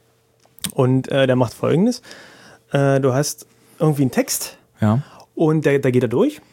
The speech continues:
Speaker 1: und dann guckt er, äh, und zählt die Wörter, die vorkommen, guckt, welche ähnlich sind
Speaker 2: Ja.
Speaker 1: und sagt dann, äh, beispielsweise bei Fehlern, kann er dann sehen, naja, wenn da jetzt, äh,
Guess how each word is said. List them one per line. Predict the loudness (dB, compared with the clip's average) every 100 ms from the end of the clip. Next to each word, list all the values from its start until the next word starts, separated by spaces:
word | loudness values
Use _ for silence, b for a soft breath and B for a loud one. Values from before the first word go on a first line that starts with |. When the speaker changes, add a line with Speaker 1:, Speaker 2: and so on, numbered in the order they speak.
| -12 -2
Speaker 1:
und | 0
dann | 0
guckt | -2 -2 0
er, | 0 -2 -6 -8
äh, | -4 -2 -2 -4 -4
und | -6
zählt | -2 0 -2 -2
die | -2 0 0 0
Wörter, | 0 0
die | -2
vorkommen, | -2 -2 -2 -4 -4 -4
guckt, | -2 -2 0
welche | -2 -2
ähnlich | -2 0 0 -2
sind | -6 -4 -2
Speaker 2:
Ja. | 0 0
Speaker 1:
und | -2 0
sagt | 0 0 0
dann, | 0 0 -2
äh, | -4 -2 -2 -2 -6
beispielsweise | -8 -2 -2 0 -4 -2 -2 0
bei | -2
Fehlern, | -2 -2 0 0 -2 -4 -10 -12
kann | -4 -2
er |
dann | -2 -2
sehen, | 0 0 0
naja, | -2 -2 -4
wenn | -4
da | -4
jetzt, | -4 -4 -8 -18 -20 -10
äh, | -2 0 0 -2 -4